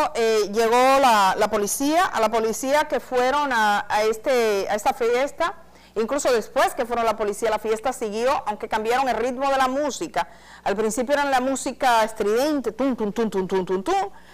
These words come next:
y bajaron el nivel de la música después que fue la policía.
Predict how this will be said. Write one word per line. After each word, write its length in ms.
y 100
bajaron 540
el 140
nivel 260
de 80
la 100
música 460
después 320
que 80
fue 140
la 100
policía. 560